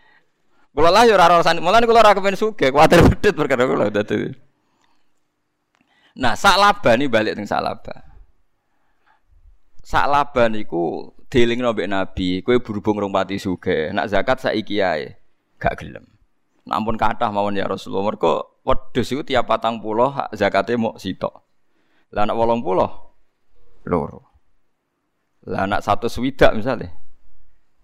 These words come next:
papat. Lah nak tiap sewu, sewu dibagi piro niku?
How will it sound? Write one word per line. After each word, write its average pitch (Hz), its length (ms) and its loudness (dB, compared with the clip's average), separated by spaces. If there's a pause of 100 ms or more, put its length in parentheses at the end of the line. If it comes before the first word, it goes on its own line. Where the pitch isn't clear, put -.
(120)
papat. - 380 -4 (1200)
Lah 104 160 2
nak 101 160 -2
tiap 120 160 2
sewu, 156 380 0
sewu 139 260 0
dibagi 113 840 -2 (160)
piro 95 260 0
niku? 95 240 -8